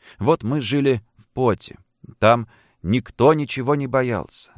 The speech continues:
Там все ночью гуляли, и взрослые, и даже маленькие совсем. Там тепло, море, моряки ходят, все в своих домах живут, сады, абрикос растёт.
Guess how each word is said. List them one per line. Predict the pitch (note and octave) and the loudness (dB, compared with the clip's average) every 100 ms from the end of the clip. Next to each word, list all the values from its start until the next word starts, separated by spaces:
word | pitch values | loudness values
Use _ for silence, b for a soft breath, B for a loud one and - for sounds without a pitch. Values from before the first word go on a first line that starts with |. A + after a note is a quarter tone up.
| _ | _
Там | D3 E3+ D3+ | 2 4 2
все | - F3 | 0 2
ночью | E3+ C#3+ F3+ - E3 | 2 2 2 0 -4
гуляли, | C#3+ D#3+ D#3 C3+ A2+ | 0 2 4 4 2
и | B2+ | -2
взрослые, | G2 A#2 D#3 F3 - F2+ F2+ | 0 2 4 4 2 -4 -2
и | |
даже | G#2+ B2+ C#3 | 2 2 2
маленькие | D3+ D3+ B2+ - G#2+ | 2 0 -2 -12 -14
совсем. | - F#2+ - - C2 - _ | -12 -12 -12 -12 -12 -16 _
Там | C3+ D#3 B2+ | -4 -4 -6
тепло, | - - A2 B2 G#2+ | -14 -6 0 2 4
море, | A#2 C#3 B2+ A2 | 2 4 4 2
моряки | C#3 D3 C3 D#3 D3+ | 0 -2 -4 -6 -6
ходят, | - C#3 A#2+ G#2 - B B | 0 2 2 -2 -8 B B
все | - E3+ F3+ | -4 2 2
в | |
своих | - C#3+ E3 G#2 | 0 -2 -2 0
домах | B2+ D#3+ D#3+ D#3 A2+ | 2 4 4 4 0
живут, | C3+ B2+ A#2+ - | -4 -2 -4 0
сады, | E3 D3+ D#3 D3+ | 0 2 2 2
абрикос | D3 D3+ F3 E3+ E3+ - | 0 0 -2 2 2 2
растёт. | C#3 C3+ - C3 G2 | -4 -4 -2 -2 -2